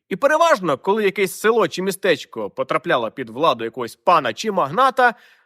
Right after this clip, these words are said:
воно на той час могло існувати вже сотні років. І таким чином назви населених пунктів України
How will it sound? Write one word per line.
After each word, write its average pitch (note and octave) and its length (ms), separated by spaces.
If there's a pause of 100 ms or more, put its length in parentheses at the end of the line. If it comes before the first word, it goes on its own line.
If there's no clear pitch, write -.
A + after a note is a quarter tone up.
(200)
воно A3+ 200
на E4+ 80
той C4+ 140
час C#4 280
могло A3+ 220
існувати B3+ 380
вже A#3+ 140
сотні F3+ 420
років. F#3 500 (220)
І C3+ 80
таким A3+ 260
чином C#3+ 400
назви G3+ 280
населених G3+ 420
пунктів G3 260
України G3+ 420